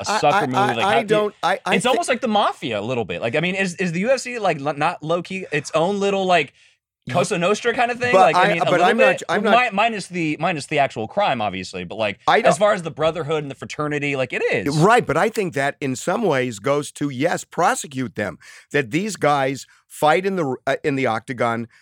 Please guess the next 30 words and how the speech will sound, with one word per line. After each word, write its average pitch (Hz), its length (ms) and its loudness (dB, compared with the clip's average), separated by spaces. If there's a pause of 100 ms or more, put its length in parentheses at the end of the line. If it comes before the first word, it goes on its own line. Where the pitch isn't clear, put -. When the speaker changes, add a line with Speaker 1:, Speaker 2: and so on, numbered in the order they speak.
Speaker 1:
for, - 320 -6
you 147 140 0
know, 120 180 0 (320)
as 143 160 0
a 151 60 -4
profession, 139 800 -4 (340)
and, 147 380 0 (240)
you 143 160 -4
know, 147 240 0
whether 156 400 2
they 139 160 0
like 127 280 -2
each - 160 -12
other 147 220 0
or 131 60 0
hate 208 280 -4
each 165 200 -6
other, 117 260 2
and 123 140 0
it's 120 160 -8
a 110 40 -4
combination, 127 840 -4 (500)
that's 147 400 0
what 175 180 -6
they 151 140 0
do 151 220 -2
for 139 160 -4
a 131 60 2
living. 135 540 0
Speaker 2:
Right. 80 300 -8